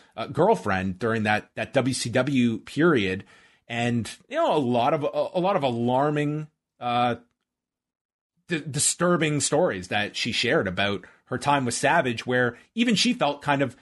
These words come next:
conflicted of realizing this guy was, uh, viewed as this, you know, significant figure in wrestling, but having these, you know, personal experiences with him, uh,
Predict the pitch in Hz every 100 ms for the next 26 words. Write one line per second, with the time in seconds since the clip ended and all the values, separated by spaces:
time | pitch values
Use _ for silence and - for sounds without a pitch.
0 | _ - 139 - 208 220 123 113 - -
1 | 120 120 107 - _ _ _ 127 196 170
2 | 107 110 156 135 - 131 123 123 117 113
3 | 107 - - 104 107 104 123 131 143 160
4 | 123 107 101 110 - - - _ _ _
5 | _ _ _ 104 101 151 120 139 175 175
6 | - 147 131 139 127 120 135 - 101 120
7 | 117 110 - - 107 104 123 120 117 113
8 | - - _ _ _ 110 95 - 139 139
9 | 123 120 120 120 _ _ - - - 143
10 | 180 139 101 104 92 104 - 104 127 -
11 | _ _ _ - 98